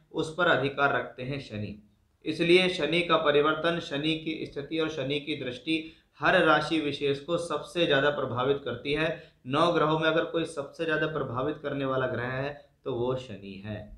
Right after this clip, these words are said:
क्योंकि अगर काल पुरुष में देखें तो शनि को दशम और एकादश का स्थान कहा गया है, यानी कर्म और लाभ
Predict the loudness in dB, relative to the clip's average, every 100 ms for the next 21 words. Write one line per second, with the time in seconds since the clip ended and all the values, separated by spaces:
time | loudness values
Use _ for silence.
0 | _ _ _ _ _ -4 -2 2 4 2
1 | 4 4 4 2 0 0 0 6 6 4
2 | -2 -2 -2 -2 2 2 2 2 2 2
3 | 4 2 2 0 0 -2 -4 -4 -4 -4
4 | -4 -4 -2 2 2 0 -2 0 0 2
5 | 0 4 4 4 0